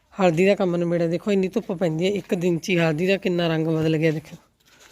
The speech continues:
ਇਹਨੂੰ ਬਸ ਆਪਾਂ ਇੱਥੇ ਹੀ ਪਈ ਹੈ, ਇਹ ਕੁਛ ਕੁ ਧੁੱਪ 'ਚ ਸੁੱਕ ਜਾਂਦੀ ਹੈ, ਕੁਛ ਕੁ ਛਾਂ 'ਚ। ਬਹੁਤ ਫਰਕ ਪੈ ਗਿਆ। ਦੋ ਤਿੰਨ ਦਿਨਾਂ 'ਚ ਨਿਬੇੜਿਆ। ਚੱਲ ਹੁਣ ਇਹ ਪੰਜ ਛੇ ਦਿਨ ਲੱਗ ਜਾਣਗੇ ਇਹਨੂੰ ਸੁੱਕਣ ਨੂੰ।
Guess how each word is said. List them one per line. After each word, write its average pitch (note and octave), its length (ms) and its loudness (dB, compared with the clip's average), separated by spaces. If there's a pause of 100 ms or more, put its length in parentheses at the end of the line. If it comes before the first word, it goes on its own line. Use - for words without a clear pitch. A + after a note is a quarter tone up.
(640)
ਇਹਨੂੰ G#3+ 160 4
ਬਸ G#3+ 180 4
ਆਪਾਂ G#3 180 4
ਇੱਥੇ G3+ 180 -2
ਹੀ A3 60 2
ਪਈ F#3 280 2
ਹੈ, F#3+ 80 6
ਇਹ G#3 60 4
ਕੁਛ G3+ 180 -4
ਕੁ - 120 -10
ਧੁੱਪ A3 220 -4
'ਚ F3+ 120 -6
ਸੁੱਕ F3+ 240 -8
ਜਾਂਦੀ G#3 220 0
ਹੈ, G3 60 0
ਕੁਛ F#3 180 -4
ਕੁ - 100 -8
ਛਾਂ E3+ 280 -2
'ਚ। D#3 100 -6
ਬਹੁਤ F3 300 -2
ਫਰਕ F3+ 300 -2
ਪੈ E3+ 160 2
ਗਿਆ। D#3+ 120 0 (880)
ਦੋ A3 180 8
ਤਿੰਨ A3+ 240 2
ਦਿਨਾਂ G#3+ 200 2
'ਚ G3 40 -6
ਨਿਬੇੜਿਆ। E3+ 420 -2 (420)
ਚੱਲ F#3 200 -6
ਹੁਣ G3 200 -2
ਇਹ F#3+ 140 0
ਪੰਜ G3 300 0
ਛੇ F#3+ 220 2
ਦਿਨ F#3+ 160 2
ਲੱਗ E3 140 0
ਜਾਣਗੇ E3 280 0
ਇਹਨੂੰ F#3+ 160 -2
ਸੁੱਕਣ G3+ 320 -4
ਨੂੰ। G#3+ 160 0